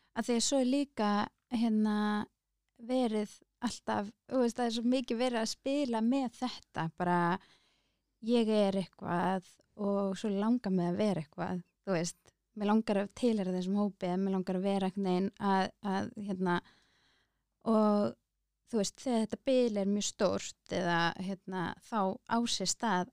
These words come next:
ákveðin svona neysla, skilurðu, í þessu bili bara til þess að uppfylla, þú veist, þessa, þessa svona þrá eða, eða þörf eða ósk um að, að vera eitthvað og bara þetta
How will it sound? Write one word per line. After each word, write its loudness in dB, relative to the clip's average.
ákveðin -2
svona 0
neysla, 0
skilurðu, 0
í 4
þessu -4
bili 2
bara -8
til -4
þess -6
að -6
uppfylla, -8
þú -8
veist, -10
þessa, -2
þessa 0
svona 2
þrá -4
eða, -4
eða -6
þörf -4
eða -4
ósk -4
um 4
að, 0
að -4
vera -2
eitthvað -6
og -4
bara -4
þetta -4